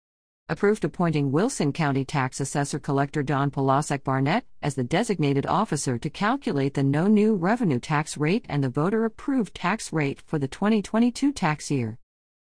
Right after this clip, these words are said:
Approved an engagement letter for Armstrong, Vaughn and Associates P C to conduct a financial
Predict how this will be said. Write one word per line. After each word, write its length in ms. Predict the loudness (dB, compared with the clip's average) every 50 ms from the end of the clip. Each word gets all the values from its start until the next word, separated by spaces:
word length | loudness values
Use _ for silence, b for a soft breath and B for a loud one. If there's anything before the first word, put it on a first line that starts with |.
| _ _ _ _ _ _ _ _ _ _ _ _ _ _ _ -8
Approved 380 | -8 -2 2 2 2 2 2 2
an 100 | 2 2
engagement 640 | 2 0 0 0 0 0 0 0 0 0 -2 0
letter 280 | 0 0 0 0 -2 -2
for 220 | -2 -4 -4 -2 -2
Armstrong, 600 | 0 0 0 -2 -2 -4 -4 -2 -2 -2 -2 -4 -6 -10 -10 -4
Vaughn 280 | 0 2 2 4 4 4
and 140 | 2 2
Associates 600 | 0 0 0 0 0 0 0 0 0 -2 -2 -2 -4
P 220 | -2 0 0 0 2
C 180 | 2 0 0
to 100 | 0 0
conduct 400 | -2 -2 0 0 0 0 -2 -6
a 40 | -12
financial 680 | -8 -6 -4 -2 0 0 0 0 0 0 -2 -6 -4